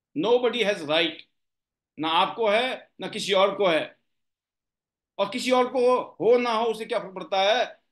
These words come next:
आपको नहीं है। क्योंकि अगर आप अपने बारे में कैसी धारणा रखते हो, तो आप अपने बारे में इतनी बेहतरीन इंडस्ट्री में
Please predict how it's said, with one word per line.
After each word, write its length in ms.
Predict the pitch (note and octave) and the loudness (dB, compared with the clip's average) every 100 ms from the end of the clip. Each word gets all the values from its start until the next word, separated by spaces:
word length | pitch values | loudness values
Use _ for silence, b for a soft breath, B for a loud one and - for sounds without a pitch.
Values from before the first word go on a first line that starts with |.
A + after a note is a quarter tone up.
| _ D#3+ | _ 0
आपको 320 | G3 G3 F#3+ | 0 0 -4
नहीं 200 | D#3+ E3+ | -2 -2
है। 120 | C3+ | -6
क्योंकि 280 | - F#3 A3 | -10 -10 -8
अगर 260 | - E3+ | -4 0
आप 260 | G3 E3+ F3+ | 2 2 0
अपने 320 | E3+ - A3 | -4 -8 -8
बारे 220 | G3+ F3 F#3 | -2 -2 -2
में 100 | F3+ | -6
कैसी 240 | G3+ G3+ | -10 -12
धारणा 360 | C3+ C3+ D#3 D#3+ | -8 -4 -4 -4
रखते 260 | C3 - | -8 -12
हो, 160 | C3 - _ _ _ _ _ _ _ _ _ _ _ _ _ _ _ _ _ _ | -14 -14 _ _ _ _ _ _ _ _ _ _ _ _ _ _ _ _ _ _
तो 80 | - | -14
आप 340 | - G#3 B3+ G3+ | -2 0 0 -2
अपने 260 | G3 B3+ | -2 -2
बारे 280 | A3 G#3 G#3 | 2 2 2
में 280 | G#3+ C4 - | -2 -6 -8
इतनी 320 | G#3+ - C4+ | -14 -8 -8
बेहतरीन 640 | A3+ E3+ E3+ G#3 C4+ E4 C#4+ | -6 -6 -6 -2 2 4 4
इंडस्ट्री 440 | B3 A3 - G#3+ | 2 -2 -4 -6
में 440 | F#3+ F3+ G3+ G#3+ | -4 -4 -4 -8